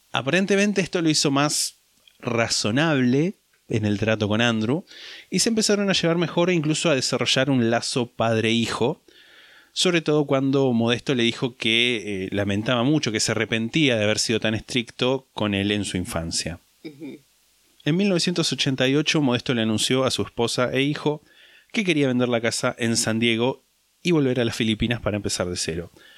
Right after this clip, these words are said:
Speaker 1: Como conté antes, Andrew tenía otros tres hermanos, pero ya se habían ido todos a la mierda de ese hogar.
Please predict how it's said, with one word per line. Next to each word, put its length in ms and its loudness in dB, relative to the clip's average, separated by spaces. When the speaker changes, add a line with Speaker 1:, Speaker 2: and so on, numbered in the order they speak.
Speaker 1:
Como 200 0
conté 180 0
antes, 360 0
Andrew 320 2
tenía 340 2
otros 200 -4
tres 220 -4
hermanos, 260 0
pero 120 -2
ya 140 0
se 120 -4
habían 140 0
ido 160 -2
todos 240 -6
a 40 -2
la 80 0
mierda 320 0
de 100 -4
ese 180 0
hogar. 300 -8